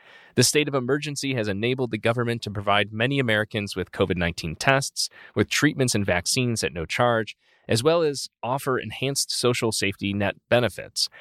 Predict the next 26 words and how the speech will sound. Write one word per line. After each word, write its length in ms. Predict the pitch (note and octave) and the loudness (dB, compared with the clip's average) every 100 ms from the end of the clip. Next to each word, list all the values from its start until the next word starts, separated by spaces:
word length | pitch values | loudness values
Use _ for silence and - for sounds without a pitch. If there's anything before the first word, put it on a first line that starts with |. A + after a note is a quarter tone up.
| - - | -14 0
to 80 | G#2+ | 4
help 160 | C3 | 4
citizens 400 | - F3 - C#3+ | 2 -2 -2 -4
cope 260 | - - - | -2 -4 -2
with 80 | - | -6
the 80 | |
pandemic 580 | G2+ G2 F#2+ E2+ F#2 F#2 | 0 0 2 0 0 -4
and 160 | F#2+ F2 | -4 -4
to 100 | F#2+ | 0
minimize 480 | F#2+ F#2+ F2 D#2+ - | 2 2 0 -2 -4
its 120 | - | -4
impact. 680 | - A#2 - D2 D2 _ - _ - - - - - | -2 0 2 0 -2 _ -20 _ -20 -20 -20 -12 2
Jen 240 | A2 G#2+ | 4 4
Cates, 400 | - D3 C3 - - | 2 0 0 -4 -4
Senior 320 | - C3+ A#2+ | -4 -2 0
Vice 240 | G2+ G2+ | 0 0
President 460 | - B2+ B2+ A#2+ A2 | 0 -2 0 -2 -4
at 80 | G2+ | -4
the 80 | G2 | -6
Kaiser 360 | - A2 G2+ | 0 0 0
Family 300 | F#2+ F#2+ F2+ | 0 0 0
Foundation, 720 | - F#2+ G2 C3+ - F#2+ F#2+ | 0 0 2 2 0 -4 -4
said, 400 | - - G2 G2 | -2 2 2 0
and 100 | - | -6
I 60 | F2 | -10
quote, 340 | - F#2 G2+ | -2 2 2